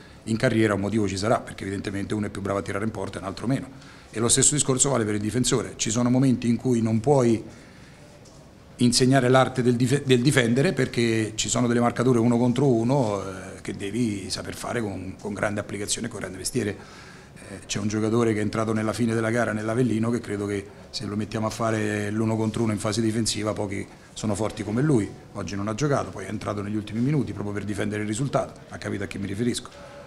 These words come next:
aveva una barba lunga, se se lo ricorda. Eh, ci sono giocatori bravi a fare alcune cose, altri che ci devono lavorare. Dispiace perché più che difendere in dieci non possiamo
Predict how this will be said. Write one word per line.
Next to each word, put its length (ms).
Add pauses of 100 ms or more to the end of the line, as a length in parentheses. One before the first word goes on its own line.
(120)
aveva 160
una 120
barba 280
lunga, 360
se 100
se 140
lo 80
ricorda. 360 (640)
Eh, 600 (800)
ci 120
sono 200
giocatori 340
bravi 560
a 60
fare 220
alcune 240
cose, 320
altri 300
che 100
ci 120
devono 260
lavorare. 420 (400)
Dispiace 480
perché 480 (300)
più 140
che 140
difendere 600 (260)
in 140
dieci 300
non 120
possiamo 540